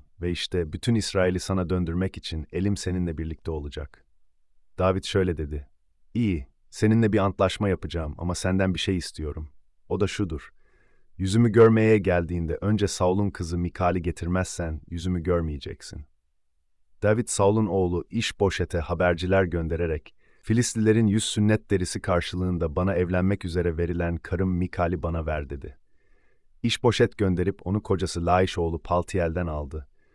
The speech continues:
Kocası ağlayarak onunla birlikte gitti, Bahurim'e kadar onu takip etti. Bunun üzerine Avner ona, "Git, geri dön." dedi.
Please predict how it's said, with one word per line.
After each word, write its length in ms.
Kocası 380
ağlayarak 520
onunla 300
birlikte 320
gitti, 420
Bahurim'e 400
kadar 320
onu 200
takip 420
etti. 340
Bunun 200
üzerine 300
Avner 320
ona, 380
"Git, 300
geri 220
dön." 200
dedi. 300